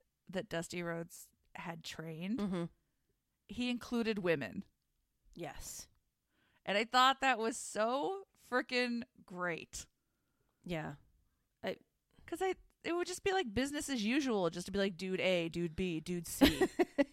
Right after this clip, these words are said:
Speaker 2: Yeah. They get to, like, dude t-,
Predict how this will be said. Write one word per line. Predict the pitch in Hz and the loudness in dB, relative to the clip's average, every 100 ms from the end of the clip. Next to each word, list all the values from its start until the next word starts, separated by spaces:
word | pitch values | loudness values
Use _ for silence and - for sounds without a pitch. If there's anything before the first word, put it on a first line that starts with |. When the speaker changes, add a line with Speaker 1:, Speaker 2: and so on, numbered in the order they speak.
| 240 - 233 - - | -4 -4 -6 -6 -8
Speaker 2:
Yeah. | - _ _ _ _ _ _ _ _ _ _ _ - - - - - - _ _ - | -8 _ _ _ _ _ _ _ _ _ _ _ -20 -18 -18 -18 -20 -20 _ _ 4
They | 214 | 8
get | 233 226 | 8 8
to, | 226 | 8
like, | 202 175 | 8 6
dude | 190 185 185 | 6 8 6
t-, | - | 2